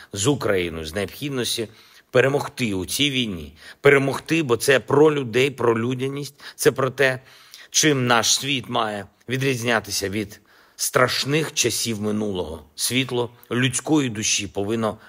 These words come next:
перемагати. Слава усім, хто б'ється і працює заради України і українців. Слава нашому потужному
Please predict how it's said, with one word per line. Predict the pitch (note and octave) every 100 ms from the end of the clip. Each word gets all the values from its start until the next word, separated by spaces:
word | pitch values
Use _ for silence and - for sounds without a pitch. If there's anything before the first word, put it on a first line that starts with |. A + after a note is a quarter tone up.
| _ -
перемагати. | G#2 G2 E2+ D#2 C#2+ - - _ -
Слава | - A2+ F#2+
усім, | G2 F#2 G#2
хто | F2 G2
б'ється | E2 F#2 A#2 - - - _ _ _ _ _
і | B2
працює | G2 A2 G2+ C3+ B2
заради | G2+ G2+ G2
України | G2 - F2 E2 C#2+ - _ _ _ -
і | A2
українців. | A#2 A2 G2 F2 D2+ - - _ _ -
Слава | A#2+ G#2+ G2+
нашому | G#2 - F#2+ F2 - _ _
потужному | G2+ F#2+ C#3 A#2 G#2 G#2 F2+